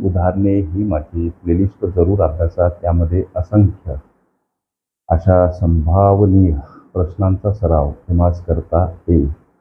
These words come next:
प्रस्तुत प्रश्न सोडवायचा कसा? त्रिकोण काटकोन त्रिकोण आहे, ओके, आणि या काटकोन त्रिकोणाच्या दोन लगतच्या बाजूंची लांबी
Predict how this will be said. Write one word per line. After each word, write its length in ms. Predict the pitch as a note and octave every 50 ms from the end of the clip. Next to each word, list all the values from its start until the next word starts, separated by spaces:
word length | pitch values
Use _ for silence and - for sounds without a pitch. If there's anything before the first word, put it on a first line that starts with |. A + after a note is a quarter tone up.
| _ _ _ _ _ _ _ _ _ _ _ _ -
प्रस्तुत 300 | G#2+ G2+ G#2 - C#3 C3
प्रश्न 360 | - - A2+ G2+ - - B2+
सोडवायचा 520 | A#2+ - - F2+ F2+ F#2+ F2+ F2 - - G#2
कसा? 420 | - F2+ E2 - - D#2 C2+ C2+ D2
त्रिकोण 920 | - - - - _ _ _ _ - - A2+ G#2 G#2 A2 A#2 A#2+ A#2+ A#2 - - - - _ _ _ _ _ _ - - - - -
काटकोन 460 | F#2+ F#2 F2+ - - - B2+ B2+ B2
त्रिकोण 360 | A2 - F2+ F2+ - F2 D#2 D2
आहे, 200 | C#2 C2 - - - - _ _ _ _ _ _ _ _ _ _ _ _ _ _ _ _ _ _ -
ओके, 200 | G#2 G#2 - A#2 - - - - _ _ _ _ _ _ _ _ _ _ _ _ _ _ _ _ -
आणि 360 | G2 G#2 G2+ F2 E2 E2+ - - - _ _ _ _ _ -
या 180 | G#2+ G#2+ A2 G#2
काटकोन 500 | G#2 G#2 - F#2 F2 - - - B2 B2
त्रिकोणाच्या 580 | A#2 A#2 G2 F2 - G2 G2 F#2+ F#2+ - G2+ F#2+
दोन 280 | F2+ F2 G2 G2+ F2 D2+ D2 - - - F#2 E2+
लगतच्या 560 | F#2 E2+ F2 A2 A2 G#2 G#2+ - - A#2+ A#2
बाजूंची 760 | G#2 F2 E2 E2+ E2+ E2+ F2+ A2 A2+ A#2 A2 A2+ - C3+ B2
लांबी 320 | F#2 E2 D2+ D2+ D2 D#2+